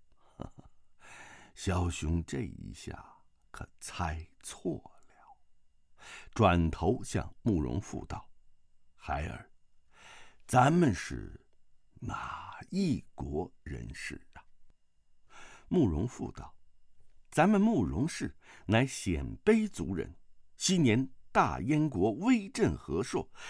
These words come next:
打下了锦绣江山，只可惜敌人凶险狠毒，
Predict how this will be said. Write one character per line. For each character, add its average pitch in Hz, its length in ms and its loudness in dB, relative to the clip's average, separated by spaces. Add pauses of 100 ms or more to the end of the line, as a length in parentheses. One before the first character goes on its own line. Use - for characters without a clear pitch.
(140)
打 58 280 0
下 98 200 -4
了 78 100 -4
锦 69 320 -4
绣 - 280 -2
江 123 260 0
山， 131 260 -6 (520)
只 117 260 2
可 - 200 -6
惜 - 200 -6
敌 101 220 0
人 90 200 0
凶 196 380 0
险 101 260 -2
狠 123 460 -6
毒， 135 260 -4